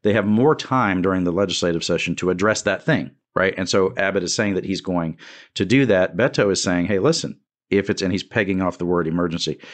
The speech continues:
He's saying, "Hey, if it is an emergency, why haven't you done anything about it now? Why haven't you gone forward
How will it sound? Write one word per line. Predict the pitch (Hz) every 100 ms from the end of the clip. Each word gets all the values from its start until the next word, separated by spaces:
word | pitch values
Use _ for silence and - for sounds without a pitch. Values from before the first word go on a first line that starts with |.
| - -
He's | 117
saying, | 123 107
"Hey, | 143 -
if | 123 113
it |
is | 123 170
an | 127
emergency, | 90 82 80 76 - - _ _
why | - 131
haven't | 170 175 165
you |
done | 131 139
anything | 131 120 104
about | 98
it | 80
now? | 131 95 - - - - -
Why | 110 156
haven't | 147 160 147 139
you |
gone | 139 135 127
forward | 135 143 104 95 104